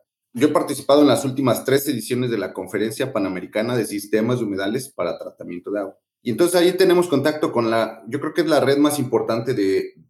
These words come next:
de científicos relacionados con el, humedales artificiales, porque también hay otras, otra, otra red de científicos de humedales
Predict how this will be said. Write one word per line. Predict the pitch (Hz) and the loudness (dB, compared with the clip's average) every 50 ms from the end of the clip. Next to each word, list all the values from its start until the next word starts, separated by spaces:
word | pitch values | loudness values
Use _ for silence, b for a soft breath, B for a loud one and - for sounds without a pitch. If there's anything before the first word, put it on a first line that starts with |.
| _ | _
de | - 107 107 104 | -14 -6 -6 -4
científicos | 104 - 113 107 107 110 143 139 156 143 - 151 156 | -4 -2 -4 -4 -4 -4 -6 -6 -6 -2 0 0 2
relacionados | 117 107 104 - - 107 104 113 127 127 127 - | 2 2 0 -2 -2 -4 0 2 2 2 2 0
con | - 117 113 | -2 0 0
el, | 110 104 107 - - _ _ _ | 0 -2 -4 -6 -14 _ _ _
humedales | - 117 107 107 104 107 107 113 120 120 120 - 127 | -8 -4 -2 0 0 2 2 2 2 2 0 0 -4
artificiales, | 107 - - 117 110 - 110 - - 143 139 135 120 - - - - _ _ _ _ | -4 -4 -4 -6 -6 -6 -6 0 2 2 4 4 0 -4 -8 -14 -20 _ _ _ _
porque | - - - 110 | -8 -6 -6 -4
también | 110 107 110 123 123 | -2 -2 0 2 2
hay | 131 135 131 | 4 4 4
otras, | 127 - 120 123 123 - - | 4 4 0 -2 -4 -2 -2
otra, | 110 110 110 113 117 113 107 104 98 98 b b b b b | -2 0 0 2 2 2 2 2 0 -2 b b b b b
otra | - 104 110 110 127 120 | 0 0 2 2 2 2
red | 113 123 127 127 | 4 4 4 4
de | 139 - | 4 2
científicos | - 143 120 - 135 123 - 131 - 139 113 | 2 0 -2 -2 -4 -6 -4 -2 0 0 2
de | 117 | 2
humedales | 113 110 110 110 120 127 135 135 120 - - - - | 0 0 0 2 2 4 2 2 0 -4 -8 -12 -20